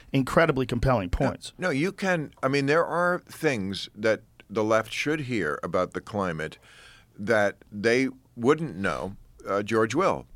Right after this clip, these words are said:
Speaker 2: writes about it often, um, that are true things. And, but they don't,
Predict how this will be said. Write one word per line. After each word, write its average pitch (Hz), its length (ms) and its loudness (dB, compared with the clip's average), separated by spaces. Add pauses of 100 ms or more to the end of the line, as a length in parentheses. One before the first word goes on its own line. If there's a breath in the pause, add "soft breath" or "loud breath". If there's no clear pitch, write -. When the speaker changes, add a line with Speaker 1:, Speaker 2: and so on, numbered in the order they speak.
(140)
Speaker 2:
writes 92 300 -2
about 90 220 0
it 80 120 -6
often, 73 460 -6 (460 loud breath)
um, 90 480 -4 (120)
that 127 200 2
are 165 80 4
true 185 200 0
things. 160 480 -6 (580 soft breath)
And, 120 520 0 (200)
but 147 340 2
they 147 140 4
don't, 196 360 0